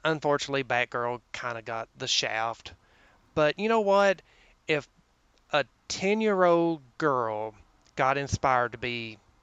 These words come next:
s-, thinking, "Oh, this could be me," because of Alicia Silverstone and Batgirl, bravo, bravo, bravo.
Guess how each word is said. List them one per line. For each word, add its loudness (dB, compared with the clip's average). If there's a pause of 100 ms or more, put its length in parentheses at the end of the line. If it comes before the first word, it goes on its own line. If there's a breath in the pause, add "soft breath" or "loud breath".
(140)
s-, -10 (260)
thinking, 0
"Oh, 2
this 2
could -6
be -2
me," -6
because -6
of -6
Alicia -4
Silverstone -4
and -10
Batgirl, -4 (200)
bravo, 2 (380)
bravo, -4 (160)
bravo. -8